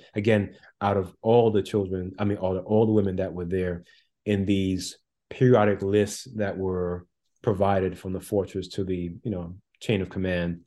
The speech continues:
Um, and by the way, the, the records are such that because of,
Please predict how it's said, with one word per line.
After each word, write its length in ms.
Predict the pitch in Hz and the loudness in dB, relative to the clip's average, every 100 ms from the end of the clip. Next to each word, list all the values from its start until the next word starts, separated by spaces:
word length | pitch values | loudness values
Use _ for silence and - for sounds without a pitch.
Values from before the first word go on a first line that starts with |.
| _ - - _ _ _ - | _ -20 -20 _ _ _ -8
Um, 380 | 98 92 87 90 | -4 -2 -2 -2
and 100 | 117 | 2
by 140 | 131 | 4
the 80 | 127 | 6
way, 160 | 107 95 | 4 2
the, 240 | - 104 | -4 -6
the 160 | 101 101 | -4 0
records 540 | 113 110 113 98 - | 2 4 2 0 -2
are 220 | 104 95 90 | -6 -4 -2
such 320 | 107 95 - | -2 -2 -2
that 220 | 98 90 - _ _ _ | -2 -2 -8 _ _ _
because 380 | 107 - 123 120 | -6 2 2 2
of, 520 | - 107 98 95 92 | 0 -2 0 -2 -6